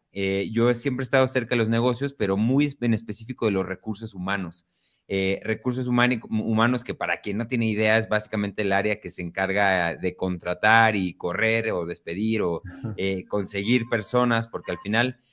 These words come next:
Speaker 1: las empresas, pues, son sus personas, ¿no? Entonces, hay un área que son los recursos humanos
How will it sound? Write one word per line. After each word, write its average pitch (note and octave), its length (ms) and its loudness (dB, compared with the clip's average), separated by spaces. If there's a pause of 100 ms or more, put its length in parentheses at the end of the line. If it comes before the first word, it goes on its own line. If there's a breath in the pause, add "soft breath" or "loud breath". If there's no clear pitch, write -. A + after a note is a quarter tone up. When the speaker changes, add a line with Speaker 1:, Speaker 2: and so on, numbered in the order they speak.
(160)
Speaker 1:
las G2+ 420 2
empresas, B2 800 2
pues, - 120 -8
son A#2 220 -2
sus - 180 -8
personas, C#3 520 0
¿no? B2+ 120 -4
Entonces, C3+ 480 -6 (280)
hay B2 180 2
un D3+ 120 2
área C#3 300 6
que B2 80 -8
son A#2 180 0
los B2+ 100 2
recursos A#2 400 -6
humanos C3 480 0